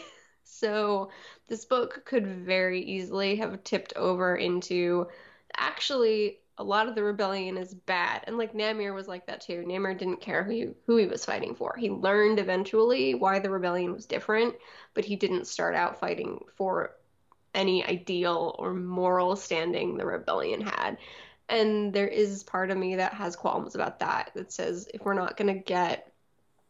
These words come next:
a good versus evil story in Star Wars, where are we gonna get it? And there's also be-, been a lot of kind of negative portrayal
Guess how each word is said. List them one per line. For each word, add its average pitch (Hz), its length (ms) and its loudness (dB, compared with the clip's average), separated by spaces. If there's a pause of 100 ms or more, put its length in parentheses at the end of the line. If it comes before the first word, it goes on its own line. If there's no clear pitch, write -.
(140)
a 220 40 2
good 190 220 2
versus 185 340 -2
evil 185 420 0
story 185 500 0
in - 120 -6
Star 190 320 -2
Wars, 233 380 2
where 190 300 2
are 175 80 0
we 180 100 0
gonna 196 220 -2
get 120 200 0
it? 107 240 -2
And 202 260 2
there's 185 120 2
also 190 340 2
be-, 185 360 0
been 185 160 4
a - 40 4
lot 175 280 4
of 180 140 -2
kind 175 200 -4
of 175 80 0
negative 180 540 0
portrayal 196 680 2